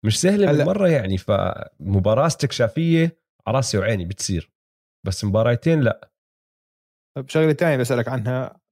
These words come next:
Speaker 2: بسألك سؤال عن الكليبرز. هل ريجي جاكسون هو تاني أشطر لاعب بالكليبرز؟
Speaker 1: <laughs>
Speaker 2: السؤال لازم ينسأل. على الأقل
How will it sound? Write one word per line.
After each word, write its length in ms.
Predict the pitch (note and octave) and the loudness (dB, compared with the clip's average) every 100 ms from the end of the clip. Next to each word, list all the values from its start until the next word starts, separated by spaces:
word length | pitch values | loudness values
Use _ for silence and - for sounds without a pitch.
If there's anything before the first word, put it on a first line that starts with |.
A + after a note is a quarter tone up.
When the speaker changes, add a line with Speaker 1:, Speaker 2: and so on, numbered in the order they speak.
| C#3 | -4
Speaker 2:
بسألك 320 | - C#3 B2+ | 0 0 0
سؤال 340 | - A2+ G#2 - _ - | 0 0 -2 -10 _ -8
عن 100 | A#2 | -6
الكليبرز. 500 | A#2 - G2+ - _ _ _ _ _ _ - | -4 -6 -6 -12 _ _ _ _ _ _ -4
هل 160 | E3+ E3 | -2 0
ريجي 200 | D#3+ D3 | 2 2
جاكسون 380 | C3 C3+ - A2 | 2 0 -2 -2
هو 120 | A#2 | -2
تاني 240 | C3 A#2+ | -2 -4
أشطر 200 | - - | -4 -2
لاعب 340 | G#2+ A2+ G#2+ A2+ | 0 0 0 -4
بالكليبرز؟ 500 | G2+ G2+ - D3+ - - - B2 E3+ - D#3+ D#3 B2 B2+ - | -2 -2 -2 -4 -6 -8 -2 0 0 0 -2 -2 -2 -2 -4
Speaker 1:
<laughs> 1400 | A#2 _ _ _ _ _ _ _ _ _ _ _ _ - | -8 _ _ _ _ _ _ _ _ _ _ _ _ -14
Speaker 2:
السؤال 300 | - B2+ C3 | -4 0 2
لازم 160 | C#3+ E3+ | 4 4
ينسأل. 380 | G3+ F#3+ C3 G#2+ _ _ _ _ B2 B2 - _ _ _ - | 4 2 0 -2 _ _ _ _ -14 -14 -18 _ _ _ -8
على 180 | A#2+ B2 | -2 0
الأقل 440 | B2+ G#3 G#3+ A3 | 0 2 2 0